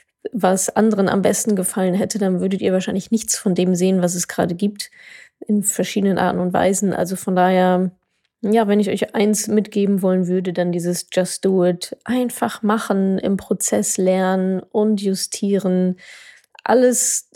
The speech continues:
alles ist besser, als nichts zu tun und auf irgendetwas zu warten, ob es jetzt darauf ist, dass Corona endlich vorbei ist oder darauf, dass mein Partner, meine Partnerin endlich mal ihren Shit zusammenbekommt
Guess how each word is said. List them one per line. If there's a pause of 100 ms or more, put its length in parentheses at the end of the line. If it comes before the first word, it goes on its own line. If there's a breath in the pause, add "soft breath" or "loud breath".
(120)
alles
ist
besser,
als
nichts
zu
tun
und
auf
irgendetwas
zu
warten,
ob
es
jetzt
darauf
ist,
dass
Corona
endlich
vorbei
ist
oder
darauf,
dass (640 loud breath)
mein
Partner,
meine
Partnerin
endlich
mal
ihren
Shit
zusammenbekommt